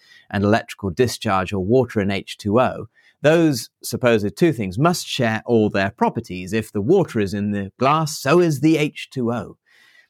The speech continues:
And if the lightning, you know, struck the field over there, then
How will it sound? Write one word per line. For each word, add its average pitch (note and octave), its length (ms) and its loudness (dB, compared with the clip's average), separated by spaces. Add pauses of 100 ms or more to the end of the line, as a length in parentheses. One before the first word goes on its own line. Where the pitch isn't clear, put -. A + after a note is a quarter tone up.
(180)
And G#2 300 -2
if A2+ 220 -4
the A2+ 100 2
lightning, C#3+ 640 2
you A#2 120 2
know, G#2+ 80 0
struck - 440 -4
the A#2 120 -4
field B2+ 500 4 (260)
over A#2 300 4
there, C3+ 340 4
then A2+ 280 0